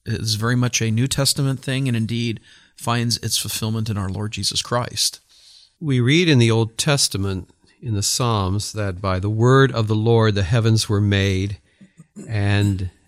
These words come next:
Speaker 2: by his spirit, the s-, breath of his mouth, um, all things came into being. And, um,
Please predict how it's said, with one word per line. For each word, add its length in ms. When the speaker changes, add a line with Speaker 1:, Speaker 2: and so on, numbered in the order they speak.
Speaker 2:
by 280
his 200
spirit, 600
the 60
s-, 120
breath 460
of 80
his 180
mouth, 640
um, 540
all 180
things 800
came 260
into 160
being. 560
And, 540
um, 340